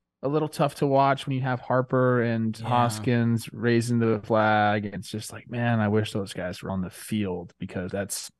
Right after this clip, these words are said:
Speaker 1: those are two absolute studs, and we're going to get Harper back. We're not gonna get Reese back, and that makes me sad. Uh, but they take care of business. Yeah, Hunter Green,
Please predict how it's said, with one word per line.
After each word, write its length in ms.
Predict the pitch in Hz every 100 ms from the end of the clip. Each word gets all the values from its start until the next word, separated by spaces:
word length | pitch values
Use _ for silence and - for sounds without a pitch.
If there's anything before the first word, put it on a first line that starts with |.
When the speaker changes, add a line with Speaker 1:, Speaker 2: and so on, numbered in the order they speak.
| _ _ _ _ _ -
Speaker 1:
those 160 | 110
are 0 |
two 340 | 90 - 123 110
absolute 520 | - 107 104 - 104 -
studs, 440 | - 104 95 95
and 100 | 101
we're 100 | 92 101
going 320 | - 131 135
to 80 | 120
get 80 | 101
Harper 240 | 95 -
back. 220 | - - -
We're 120 | -
not 400 | 82 110 139 -
gonna 180 | 120 104
get 180 | 98 92
Reese 300 | 95 90 -
back, 380 | 95 87 87 90
and 80 |
that 160 | 95 90
makes 200 | 90 85
me 60 | -
sad. 640 | - 135 139 131 123 120 - _ _ _ _ -
Uh, 260 | 123 123
but 100 | 123
they 100 | 147
take 180 | 160 170
care 160 | - 160
of 120 | 143
business. 440 | 147 151 160 165
Yeah, 160 | 185 147
Hunter 240 | 113 120
Green, 440 | 120 123 127 127